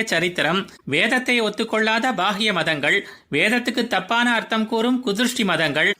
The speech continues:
என்று இப்படி ஒவ்வொரு விஷயத்தையும் தெளிவாக எடுத்து கூறி நாராயணன் தான் பரதெய்வம் என்பதை நிரூபித்து அருளி செய்த பெருமை தங்கிய வகுளாபரணருடைய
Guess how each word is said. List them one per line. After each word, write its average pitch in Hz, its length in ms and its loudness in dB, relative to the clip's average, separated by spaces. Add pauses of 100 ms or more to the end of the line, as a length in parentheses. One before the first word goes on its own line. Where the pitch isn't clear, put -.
(140)
என்று 196 320 0
இப்படி 208 300 0
ஒவ்வொரு 185 380 0
விஷயத்தையும் 240 580 0
தெளிவாக 226 460 0
எடுத்து 220 260 -2
கூறி 202 360 0 (400)
நாராயணன் 202 680 0
தான் 226 260 0
பரதெய்வம் 202 540 0 (180)
என்பதை 196 440 0
நிரூபித்து 247 520 0
அருளி 220 300 2
செய்த 185 260 0 (500)
பெருமை 196 420 2
தங்கிய 214 380 0
வகுளாபரணருடைய 220 1000 0